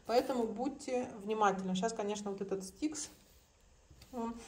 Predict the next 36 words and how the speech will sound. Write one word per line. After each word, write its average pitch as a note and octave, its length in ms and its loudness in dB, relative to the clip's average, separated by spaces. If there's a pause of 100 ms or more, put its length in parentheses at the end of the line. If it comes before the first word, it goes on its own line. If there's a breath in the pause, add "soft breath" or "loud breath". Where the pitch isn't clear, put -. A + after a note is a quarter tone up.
(220 loud breath)
ну, C#4+ 60 0
я C#4+ 40 4
не B3 100 4
знаю, A#3+ 160 6
как G3+ 140 0
по G#3+ 80 10
остальным B3+ 380 8
наборам, G#3 380 6
вот F#3+ 200 0
я A3+ 180 8
уже A#3+ 180 6
второй A3 280 2
раз G3+ 260 6 (280)
именно A3 240 -2
про G#3 260 4
Стикс - 400 -6
слышу, G3 380 0
что, - 280 -8 (600 loud breath)
э, G3+ 380 -2
бывают A#3 480 8
ошибки. G3+ 520 -2 (240)
Не C4 160 2
критично, F#4 800 6 (480)
всё - 180 4
это C4 140 2
можно A3+ 280 2
решить, G4 460 6
но D#4 300 -4 (440 loud breath)
имейте B3+ 380 0
в G#3 40 -8
виду. F#3 320 -4 (680 loud breath)
Как B3+ 140 4
говорила, B3+ 640 8 (380 loud breath)
ниток B3 340 0
всех - 400 0
хватило. F4+ 600 6